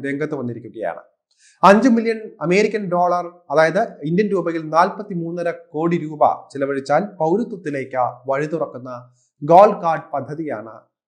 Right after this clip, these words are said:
ട്രംപ് നടപ്പാക്കാൻ ഒരുങ്ങുന്നത്. അതായത് അമേരിക്കൻ പൗരത്വത്തിന് പോലും പണം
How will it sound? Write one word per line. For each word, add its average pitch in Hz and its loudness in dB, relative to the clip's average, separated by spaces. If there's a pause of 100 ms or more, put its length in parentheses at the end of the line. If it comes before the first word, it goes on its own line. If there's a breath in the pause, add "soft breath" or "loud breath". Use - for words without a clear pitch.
(160)
ട്രംപ് 135 0
നടപ്പാക്കാൻ 127 -6
ഒരുങ്ങുന്നത്. 98 -16 (560)
അതായത് 180 4
അമേരിക്കൻ 208 -2
പൗരത്വത്തിന് 180 -6
പോലും 147 -6 (300)
പണം 170 0